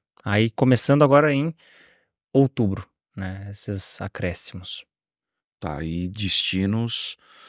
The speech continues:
Speaker 2: aí tanto Europa como Estados Unidos e África do
Speaker 1: África
Speaker 2: Sul.
Speaker 1: do Sul.
Speaker 2: Uhum. Hum, bacana, bacana. E a comac renomeou o A R J vinte e um.
Speaker 1: Isso,
Speaker 2: Fala
Speaker 1: agora
Speaker 2: um
Speaker 1: a gente vai ter
Speaker 2: pouquinho.
Speaker 1: que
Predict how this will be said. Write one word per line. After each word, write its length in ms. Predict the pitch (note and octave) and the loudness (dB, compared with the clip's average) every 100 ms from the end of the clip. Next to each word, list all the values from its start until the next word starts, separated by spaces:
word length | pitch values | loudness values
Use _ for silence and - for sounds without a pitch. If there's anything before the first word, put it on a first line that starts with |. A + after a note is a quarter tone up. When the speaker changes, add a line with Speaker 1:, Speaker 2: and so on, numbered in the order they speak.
| - - | -20 -20
Speaker 2:
aí 380 | - F2+ F#2 F#2 | -4 0 2 2
tanto 340 | - G2 F#2+ G2+ | 2 0 2 2
Europa 540 | G#2 A2 C3 C#3+ - | 4 6 6 4 0
como 160 | - G2+ | -2 0
Estados 380 | - G2+ F#2+ | 2 2 4
Unidos 540 | F#2 A2 C3+ D3+ D#3+ D3+ | 4 6 6 4 2 2
e 80 | E3+ | 4
África 400 | C#3 - C3+ C3+ | 4 2 -2 0
do 60 | |
Speaker 1:
África 240 | C#3+ C#3 B2+ | 0 0 -2
Speaker 2:
Sul. 140 | B2 | 0
Speaker 1:
do 100 | C3 | 0
Sul. 300 | - A2+ G2+ - _ _ - | -2 -2 -4 -8 _ _ -8
Speaker 2:
Uhum. 400 | F2 E2 G2 A2 _ _ _ _ _ _ _ _ _ - | -6 -4 -4 -6 _ _ _ _ _ _ _ _ _ -16
Hum, 200 | D2+ D#2+ | -10 -6
bacana, 500 | F2+ - F2 E2+ C#2+ - _ _ | -6 -6 -6 -6 -10 -20 _ _
bacana. 420 | - - - C#2+ - - - - - - - - - - | -18 -12 -10 -10 -12 -20 -20 -20 -20 -20 -20 -20 -16 4
E 100 | G#2+ | 6
a 60 | |
comac 500 | A#2 D3 C3+ D#3 - - | 8 8 8 6 2 0
renomeou 840 | F2+ C#3 D3 D3+ D3 C3+ E3+ F#3+ C#3 | 8 10 10 8 8 10 10 8 4
o 160 | B2 | 4
A 60 | B2+ | 6
R 160 | A2+ A2 | 8 6
J 480 | F#2+ C3 - A#2+ - _ _ _ - | 6 4 4 0 0 _ _ _ -14
vinte 420 | F#2+ G#2 B2+ - | 0 4 4 4
e 60 | A#2 | 4
um. 140 | C#3 - _ - | 2 0 _ -8
Speaker 1:
Isso, 280 | G2 - | -6 -4
Speaker 2:
Fala 60 | - | 0
Speaker 1:
agora 120 | - | 2
Speaker 2:
um 40 | A2 | 4
Speaker 1:
a 20 | |
gente 220 | A#2 - | 2 4
vai 120 | B2 G2+ | 6 6
ter 160 | G2+ | 4
Speaker 2:
pouquinho. 60 | - | 2
Speaker 1:
que 120 | C3+ | 4